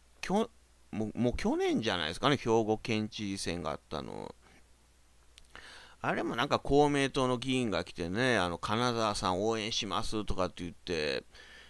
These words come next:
えー、僕はちょっと期待したんです。あ、公明党票が流れたら、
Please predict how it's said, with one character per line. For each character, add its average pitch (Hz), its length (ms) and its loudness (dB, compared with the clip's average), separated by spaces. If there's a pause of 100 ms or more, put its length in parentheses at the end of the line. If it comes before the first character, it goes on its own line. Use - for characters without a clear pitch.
(120)
え 95 1000 2 (400)
ー、 95 80 -4
僕 143 220 0
は 190 80 4
ち - 120 0
ょ - 20 4
っ 185 40 0
と 117 80 -6
期 - 160 -6
待 131 220 4
し - 60 -6
た 131 120 2
ん 107 40 0
で 95 60 -8
す。 - 100 0
あ、 123 100 4
公 170 300 2
明 170 240 0
党 160 300 -2
票 120 280 2
が 92 140 0
流 120 280 2
れ 120 120 2
た 82 180 -4
ら、 95 560 4